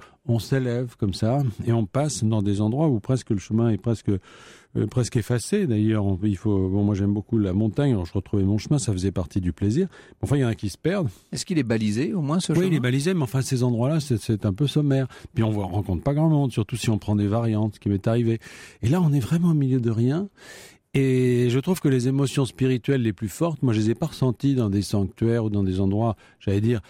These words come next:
Speaker 1: faits pour ça. Je les ai ressenties dans cette espèce de, justement, de, au fond, de, de désert d'altitude, euh, où on est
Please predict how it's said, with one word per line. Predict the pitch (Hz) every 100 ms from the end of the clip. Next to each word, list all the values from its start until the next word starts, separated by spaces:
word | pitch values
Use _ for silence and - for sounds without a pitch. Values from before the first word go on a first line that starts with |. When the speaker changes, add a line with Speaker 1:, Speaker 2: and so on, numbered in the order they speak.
| - _
Speaker 1:
faits | - 131 110
pour | 117
ça. | - 175 160 101 - - 117
Je | 104
les | 113 120 127
ai |
ressenties | 135 120 - 135 123 170 196 196 - _ 113
dans | 143
cette | 139 135 -
espèce | 123 170 156
de, | 135 123 107 - - _ -
justement, | 113 - 139 151 143
de, | 117 120 113 98 - _ - -
au | 127
fond, | 107 156
de, | 127 113
de | 110
désert | 107 139 123 135 135 123 87 - - -
d'altitude, | 110 131 113 107 - 135 170 170 - - - _ -
euh, | 107 104 101
où |
on | 113 131
est | 143 139 110